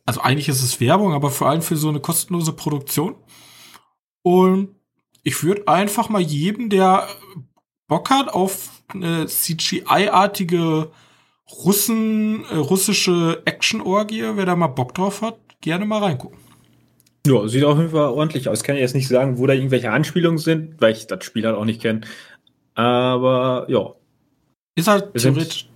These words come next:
Speaker 1: ja?
Speaker 2: sind halt, sind halt russisch aussehende Leute, die mit irgendwelchen Waffen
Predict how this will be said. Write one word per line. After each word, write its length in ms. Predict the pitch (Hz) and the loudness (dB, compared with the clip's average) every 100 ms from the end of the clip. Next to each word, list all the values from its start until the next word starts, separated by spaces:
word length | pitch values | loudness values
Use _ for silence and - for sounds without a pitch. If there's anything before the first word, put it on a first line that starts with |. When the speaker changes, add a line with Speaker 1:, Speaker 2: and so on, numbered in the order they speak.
| _ _ _ _ - | _ _ _ _ -6
Speaker 1:
ja? 220 | 160 180 | -6 -4
Speaker 2:
sind 200 | 147 151 | -6 -4
halt, 420 | 160 147 147 147 | -8 -6 -8 -12
sind 220 | 143 139 | -14 -10
halt 600 | 139 135 131 131 127 - - _ _ _ _ | -4 0 2 2 0 -8 -20 _ _ _ _
russisch 540 | - 139 131 147 147 143 | -14 -2 2 4 2 4
aussehende 500 | 131 131 135 127 127 | 4 4 2 2 2
Leute, 640 | 120 117 113 120 117 113 | 4 4 4 2 2 2
die 160 | 113 113 | 0 2
mit 320 | 110 107 - - | 2 0 -6 -6
irgendwelchen 760 | 123 120 117 113 117 113 113 - - _ _ - | -4 0 0 0 -4 -4 -6 -14 -20 _ _ -2
Waffen 540 | 110 110 117 110 113 | -2 0 2 2 -2